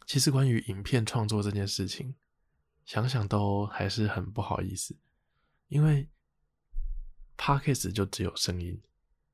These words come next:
但短影片它又加上画面了，就感觉更加的裸露。虽然我是没有露脸啊，<laughs> 露的都是我朋友的脸，但我觉得 Podcast 就很像我在室内讲话，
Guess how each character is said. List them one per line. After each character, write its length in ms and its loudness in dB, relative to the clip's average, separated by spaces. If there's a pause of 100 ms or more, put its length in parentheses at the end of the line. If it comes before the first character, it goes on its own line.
(140)
但 300 0
短 240 2
影 120 0
片 480 -2
它 140 -4
又 100 2
加 160 -2
上 180 0
画 240 -4
面 220 -2
了， 200 -12 (540)
就 100 0
感 200 0
觉 140 -2
更 220 -2
加 160 0
的 120 -2
裸 220 -4
露。 300 -4 (1160)
虽 160 6
然 100 6
我 60 4
是 160 2
没 80 4
有 100 4
露 200 4
脸 240 -2
啊， 200 -12 (280)
<laughs> 240 -18
露 220 8
的 120 6
都 140 2
是 140 -2
我 100 0
朋 200 -2
友 80 0
的 140 -6
脸， 220 -10 (1400)
但 120 6
我 80 8
觉 120 2
得 100 6
Podcast 460 0
就 140 2
很 180 0
像 640 -2 (340)
我 120 -6
在 120 0
室 240 0
内 340 -2 (140)
讲 180 -6
话， 300 -4